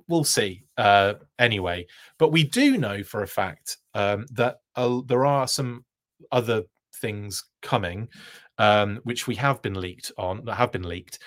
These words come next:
Um, and there's one more shot as well to check out for, um, Shooting the Galaxy's wonderful, uh, Soundwave Thunder Machine. And this is a beauty as well. Again, great kind of dynamic movement in this one.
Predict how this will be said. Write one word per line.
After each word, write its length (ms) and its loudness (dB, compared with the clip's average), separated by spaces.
Um, 320 4
and 140 2
there's 140 2
one 200 6
more 140 4
shot 240 -2
as 100 -8
well 140 -2
to 100 -10
check 260 -6
out 320 -2
for, 560 -2
um, 440 -2
Shooting 320 -4
the 60 -6
Galaxy's 420 -4
wonderful, 600 -6
uh, 160 -2
Soundwave 680 -2
Thunder 220 -4
Machine. 340 -6
And 100 -4
this 120 0
is 100 -2
a 40 -4
beauty 340 -6
as 100 -8
well. 140 0
Again, 340 0
great 360 6
kind 180 -2
of 180 -6
dynamic 840 -2
movement 640 -6
in 80 -12
this 220 -4
one. 300 -6